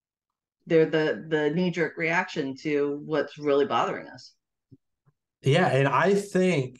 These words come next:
Speaker 2: that is a great question to leave our audience with here today is,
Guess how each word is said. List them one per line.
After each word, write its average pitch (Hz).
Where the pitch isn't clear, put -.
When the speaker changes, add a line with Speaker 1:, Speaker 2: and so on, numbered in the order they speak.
Speaker 2:
that 131
is 131
a 123
great 110
question 123
to 104
leave 107
our 107
audience 202
with -
here 85
today 76
is, 101